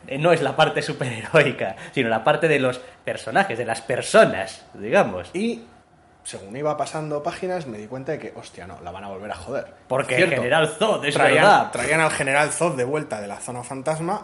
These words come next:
Speaker 2: y ahora va a haber unas hostias y van a joder el cómic. Pues no.
Speaker 1: Bueno,
Speaker 2: O
Speaker 1: no
Speaker 2: sea,
Speaker 1: es
Speaker 2: quiero
Speaker 1: que no
Speaker 2: decir,
Speaker 1: haya unas hostias.
Speaker 2: las hay. Las hay porque para eso está la Liga de la Justicia.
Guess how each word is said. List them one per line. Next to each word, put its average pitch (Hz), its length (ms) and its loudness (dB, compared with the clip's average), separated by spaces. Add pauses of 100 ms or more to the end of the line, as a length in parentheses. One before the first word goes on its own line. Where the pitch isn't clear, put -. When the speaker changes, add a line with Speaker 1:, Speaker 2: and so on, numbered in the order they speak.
(120)
Speaker 2:
y 90 60 -14
ahora 113 200 -8
va 117 60 -4
a - 40 -2
haber 123 100 -4
unas 139 240 -8
hostias - 460 -4
y 104 80 -14
van 95 140 -14
a 92 40 -16
joder 110 300 -12
el 98 80 -16
cómic. 92 260 -8 (600)
Pues 92 480 -8
no. 117 100 -10 (840)
Speaker 1:
Bueno, 185 200 0
Speaker 2:
O - 40 -14
Speaker 1:
no 170 60 -4
Speaker 2:
sea, 220 100 4
Speaker 1:
es 220 80 6
Speaker 2:
quiero 180 120 8
Speaker 1:
que 190 60 4
no 185 60 4
Speaker 2:
decir, 180 140 4
Speaker 1:
haya 160 100 4
unas 156 220 2
hostias. 90 640 -4
Speaker 2:
las 120 300 -2
hay. 147 220 6 (400)
Las 120 240 -6
hay 165 100 2
porque 131 280 -6
para 110 100 -10
eso 117 80 -10
está 131 180 -4
la 117 80 -2
Liga 120 160 -6
de 110 60 -6
la - 80 -6
Justicia. - 580 -14